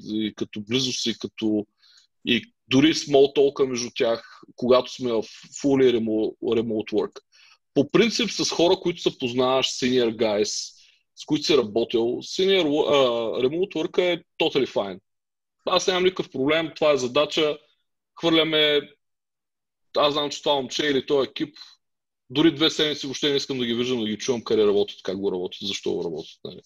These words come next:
Нямаме, нямаме проблем с това. В remote work ти си result driven. И по принцип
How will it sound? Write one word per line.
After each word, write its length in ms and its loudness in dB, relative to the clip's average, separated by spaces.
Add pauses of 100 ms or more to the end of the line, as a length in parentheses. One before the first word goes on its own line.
(400)
Нямаме, 460 2
нямаме 360 0
проблем 300 -6
с 80 -10
това. 120 0 (240)
В 200 -2
remote 460 2
work 320 2 (460)
ти 120 0
си 260 2
result 480 2
driven. 260 0
И 120 -2
по 140 -4
принцип 300 -2